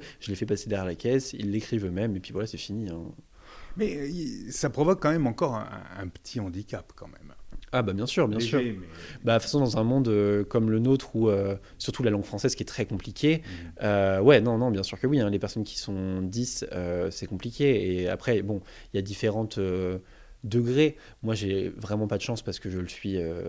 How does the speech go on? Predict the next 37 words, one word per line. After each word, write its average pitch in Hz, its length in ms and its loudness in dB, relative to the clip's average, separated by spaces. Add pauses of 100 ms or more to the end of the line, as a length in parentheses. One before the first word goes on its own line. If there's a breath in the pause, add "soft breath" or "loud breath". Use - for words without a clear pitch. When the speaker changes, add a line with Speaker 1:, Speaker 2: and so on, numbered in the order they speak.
(140)
Speaker 1:
à 95 120 -8
un 92 40 -4
niveau 92 200 -4
très 101 240 -6
sévère. 113 440 0
Speaker 2:
Ah 95 160 -2
ouais ? 123 120 -6 (360 loud breath)
Speaker 1:
Ouais, 104 220 2
au 92 80 -4
point 120 220 0
où 101 200 2
même 107 200 2
après, 107 340 -2
euh, 95 160 0
plus 117 320 -8
de 113 60 -6
dix 120 340 -2
ans 123 160 2
avec 98 320 0
des 98 160 -2
orthophonistes, 98 640 -4
euh, 90 100 -6
bien 95 180 -4
différentes, 110 580 -2 (520 loud breath)
euh, 95 220 2
le 95 160 0
dernier 117 340 2
jour, 127 220 0
on - 20 2
m'a 98 140 2
dit, « 113 120 -6
Bah, 101 120 -2
Brian, 95 240 -2
t'arriveras 92 320 -4
jamais 104 240 -2
à 107 60 0
lire 101 160 -2